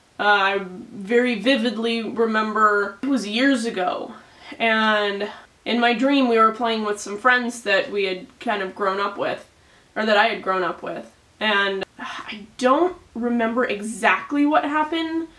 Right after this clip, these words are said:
but I remember she had broken her neck, and I went to carry her down the hill, uh, from where our friends lived, and I remember, like, reaching around and touching her neck and feeling it broken, and it freaked me out. I woke up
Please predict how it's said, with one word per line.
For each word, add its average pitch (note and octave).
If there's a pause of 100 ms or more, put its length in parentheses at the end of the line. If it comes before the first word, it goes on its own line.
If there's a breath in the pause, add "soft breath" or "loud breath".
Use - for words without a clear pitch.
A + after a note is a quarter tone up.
(180 loud breath)
but G3+ (120)
I G#3
remember A3
she A3
had F#3+
broken B3
her D#4
neck, A3+ (680 soft breath)
and G#3+ (140)
I G#3+
went A3+
to -
carry A#3
her A3
down A3+
the G3+
hill, A#3 (500 soft breath)
uh, F#3+
from G3+ (100)
where G#3
our G3
friends D4+
lived, F#3+ (400)
and G#3+
I -
remember, G#3+
like, F3+
reaching G#3
around G3
and F#3+
touching A3
her G#3+
neck F#3
and F#3
feeling G#3
it -
broken, E3+
and F#3+
it -
freaked B3+
me B3
out. F#3+
I A3+
woke B3+
up -